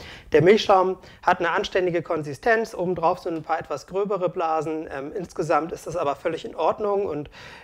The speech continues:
wie üblich bei Kaffeevollautomaten dieser Preisklasse. Der Espresso-Bezug hat nach meinen Einstellungen sehr gut funktioniert, damit bin ich total zufrieden.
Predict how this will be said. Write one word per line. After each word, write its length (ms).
wie 280
üblich 480
bei 160
Kaffeevollautomaten 1000
dieser 200
Preisklasse. 960
Der 100
Espresso-Bezug 960
hat 220
nach 160
meinen 220
Einstellungen 560
sehr 200
gut 160
funktioniert, 600
damit 200
bin 100
ich 80
total 340
zufrieden. 580